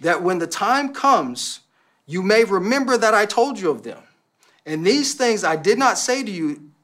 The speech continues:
at the beginning, because I was with you. But now I go away to him who sent me, and none of you ask me, 'Where are you going?' But because I've said these things to you, sorrow has filled your heart.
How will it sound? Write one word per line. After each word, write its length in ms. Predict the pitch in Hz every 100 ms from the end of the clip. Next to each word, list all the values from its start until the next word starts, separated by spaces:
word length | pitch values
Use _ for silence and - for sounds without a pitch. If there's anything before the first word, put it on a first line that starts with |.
| -
at 160 | 170
the 60 | 170
beginning, 540 | 156 151 240 185 - _ _ _ -
because 260 | - 123
I 120 | 113
was 180 | 117 117
with 260 | 185 262 -
you. 120 | - _ _ _ _ - -
But 140 | 160 160
now 340 | 180 233 247
I 140 | 180
go 320 | 165 196 233 240
away 460 | 226 208 110 - _ _
to 120 | - -
him 240 | 190 220
who 160 | 196 208
sent 320 | - 233 -
me, 200 | 101 _ - - _ -
and 240 | 160 151
none 220 | 170 233
of 100 | 269
you 140 | 208 147
ask 300 | 117 - 107
me, 260 | 104 - _
'Where 220 | 104 113
are 20 | 127
you 140 | 196
going?' 400 | 247 269 117 - _ _ - - _ _
But 200 | 180 190
because 380 | 165 - 254 254
I've 220 | 247 208
said 360 | - 247 262 202
these 280 | 180 151 -
things 360 | 147 131 123
to 120 | - 110
you, 240 | 101 101 - _ -
sorrow 560 | - - 180 214 214
has 280 | 151 120 -
filled 460 | - 160 180 185 165
your 160 | 170
heart. 440 | 123 92 - -